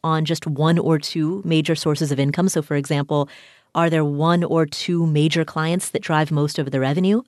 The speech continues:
If so, then that business has some vulnerabilities,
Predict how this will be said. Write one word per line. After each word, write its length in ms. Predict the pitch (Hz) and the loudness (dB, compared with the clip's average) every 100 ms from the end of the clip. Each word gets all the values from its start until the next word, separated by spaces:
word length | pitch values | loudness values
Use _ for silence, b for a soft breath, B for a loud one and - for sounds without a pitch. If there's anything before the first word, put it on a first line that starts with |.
| _ _ _ _ - | _ _ _ _ -2
If 200 | 196 - | -2 -2
so, 460 | - 170 175 240 | -2 2 2 2
then 220 | 180 160 151 | 2 2 2
that 240 | 147 - | 0 -2
business 300 | 160 151 151 | -2 -2 -2
has 200 | - 143 | -2 -4
some 160 | - 143 | -2 -2
vulnerabilities, 800 | 135 139 131 131 131 139 190 | 0 -2 -2 -2 -2 -2 -2